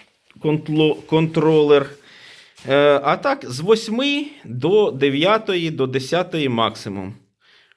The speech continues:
Отак от у нас відбувається досвітлення. І що з цього вийде, звісно, ми побачимо вже, е, під кінець виганки,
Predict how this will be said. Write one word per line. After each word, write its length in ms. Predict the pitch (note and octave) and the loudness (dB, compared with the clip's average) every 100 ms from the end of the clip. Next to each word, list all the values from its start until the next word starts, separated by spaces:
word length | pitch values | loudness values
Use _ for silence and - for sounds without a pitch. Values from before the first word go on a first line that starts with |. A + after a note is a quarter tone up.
| - | -18
Отак 340 | B2+ F3+ F3+ | -4 -2 -2
от 160 | B2+ C3 | -6 -2
у 40 | |
нас 420 | C3+ D3 - - - | 0 -2 -6 -16 -16
відбувається 920 | A2+ A#2 A2+ A#2 C#3+ D3 B2+ - B2+ B2 - - _ _ _ _ _ _ _ | -10 -8 -6 -2 0 0 -2 -2 -2 -2 -12 -20 _ _ _ _ _ _ _
досвітлення. 720 | G2 B2+ A#2+ A2 G2+ G2+ G2 - - | -4 -4 -4 -6 -4 -2 -4 -8 -10
І 280 | B3 A#3+ - | -6 -6 -6
що 280 | - G#3 G3 | -4 0 -2
з 140 | - | 2
цього 260 | F#3+ F3 F3+ | 0 2 0
вийде, 480 | G#3+ A3+ F#3 E3 C3 G#2 | -2 -2 0 0 -2 -10
звісно, 420 | F#2+ B2 F#3 D3+ | -10 -10 -8 -6
ми 200 | A#2+ D#3+ | -4 -4
побачимо 720 | D#3+ C3 C3 C#3+ C#3+ C3+ B2 A#2 | -4 -4 0 -2 -2 -8 -6 -6
вже, 380 | A2+ B2 B2+ B2+ - _ - _ _ _ _ _ - A2 | -6 -4 -4 -6 -16 _ -20 _ _ _ _ _ -14 -8
е, 220 | A2 G#2 G#2 - - | -4 -4 -6 -14 -16
під 180 | B2 A#2+ | -12 -10
кінець 440 | - A#2 G#2+ F#2+ B2 | -6 -2 -2 -4 -4
виганки, 680 | F3+ F#3 E3+ - D3 C#3+ | -4 0 -2 -4 -8 -8